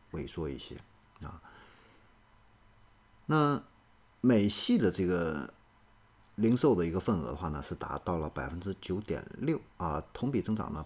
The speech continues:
百分之零点六个百分点啊，表现比较好啊。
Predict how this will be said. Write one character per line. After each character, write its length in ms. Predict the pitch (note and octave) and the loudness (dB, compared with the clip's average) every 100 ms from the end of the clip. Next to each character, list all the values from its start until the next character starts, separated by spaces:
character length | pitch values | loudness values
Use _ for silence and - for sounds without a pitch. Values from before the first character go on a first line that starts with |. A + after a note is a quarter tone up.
| - | -10
百 120 | D2 | -8
分 120 | D2+ | -6
之 100 | E2+ | -6
零 180 | D#2 F#2 B2 | -6 -6 -6
点 280 | F2 D#2 | -6 -6
六 140 | E2 D3+ | -4 -4
个 80 | E2+ | -6
百 140 | - | -8
分 160 | D2+ D2+ | -8 -8
点 200 | - - - - | -10 -18 -16 -10
啊， 200 | D#2+ C#2+ - _ - | -8 -8 -12 _ -8
表 180 | D#2 | -6
现 220 | C#2+ F2+ D#2 | -4 -4 -4
比 140 | F2 | -2
较 160 | F2+ F2+ | -2 -4
好 360 | - - - - - - - | -8 -12 -12 -16 -20 -18 -12
啊。 180 | - | -12